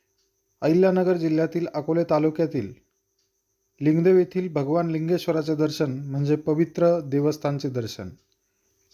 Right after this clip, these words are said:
मंदिराच्या गाभाऱ्यात जाताच समोर जे नंदी महाराजांचं अतिशय देखणं स्वरूप दिसतंय, ते बघून मन अगदी प्रसन्न होतं.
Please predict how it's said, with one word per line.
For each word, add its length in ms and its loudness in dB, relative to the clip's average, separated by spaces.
मंदिराच्या 580 4
गाभाऱ्यात 440 2
जाताच 560 -4
समोर 280 0
जे 460 2
नंदी 320 0
महाराजांचं 600 0
अतिशय 400 -2
देखणं 340 -2
स्वरूप 300 -4
दिसतंय, 360 -6
ते 100 4
बघून 360 2
मन 280 0
अगदी 260 0
प्रसन्न 440 -2
होतं. 280 -4